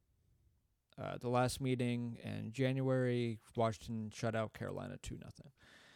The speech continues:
Uh, and the Flyers would be playing the Penguins. That series is the Penguins winning two one.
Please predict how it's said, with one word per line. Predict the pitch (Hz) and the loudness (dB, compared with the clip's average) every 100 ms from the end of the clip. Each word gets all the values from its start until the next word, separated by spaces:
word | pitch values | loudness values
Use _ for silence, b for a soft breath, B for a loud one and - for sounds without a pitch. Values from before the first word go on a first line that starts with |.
| b b - | b b 0
Uh, | 117 110 110 110 - | 2 4 2 -2 -2
and | 143 147 147 139 - - _ _ _ - | 0 2 0 -4 -8 -10 _ _ _ -6
the | 135 | -6
Flyers | - - 160 180 131 110 110 - - | -6 -4 2 4 4 4 0 -4 -2
would | 131 | 0
be | 131 | 0
playing | 127 131 139 | 0 2 2
the | 139 | 0
Penguins. | - 127 113 - - - - - - _ _ _ _ - | 0 -2 -4 -10 -12 -8 -8 -8 -14 _ _ _ _ -4
That | 117 | -2
series | - 123 120 113 131 | 0 2 4 2 0
is | 120 113 | 0 0
the | 123 | 0
Penguins | 131 131 131 | 0 2 0
winning | 135 135 135 | 0 0 -2
two | - 151 | 0 0
one. | 151 165 165 | 2 0 -2